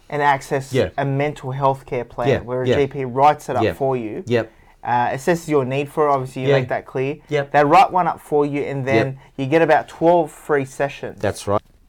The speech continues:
Speaker 2: And yeah, I suppose, um, in a, in a way, being a Catholic psychologist, in a way, is kind of a little bit easier, if there, if I can use that word,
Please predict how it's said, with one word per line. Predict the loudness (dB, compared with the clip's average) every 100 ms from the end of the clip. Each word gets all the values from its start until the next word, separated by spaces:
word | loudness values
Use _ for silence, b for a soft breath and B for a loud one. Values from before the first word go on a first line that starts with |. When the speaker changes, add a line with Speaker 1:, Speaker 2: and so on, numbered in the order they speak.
| _ -4
Speaker 2:
And | -4 -4 2
yeah, | 4 4 2 -4 -8
I | -4 -2
suppose, | 0 -2 2 4 4 2 b b b _
um, | 0 0 0 0 0 -2 -6 -12 -20 -20 -20 -20 -14 -2
in | 0 0
a, | 0
in | 0 4
a |
way, | 6 6
being | 6 4 2
a | 0
Catholic | 0 2 2 2 -2 0
psychologist, | 0 2 2 2 0 -4
in | -2
a | 2
way, | 2 2
is | -2
kind | -12 -6 -4 -2 -2 -2
of | 0
a |
little | -2 0 -2 -2
bit | 0 0 0
easier, | -8 -4 -6 -4 -4 -4
if | -6 -6
there, | -4 -4 -4
if | -8 -6
I |
can | -8 -8
use | -8 -8
that | -8
word, | -6 -6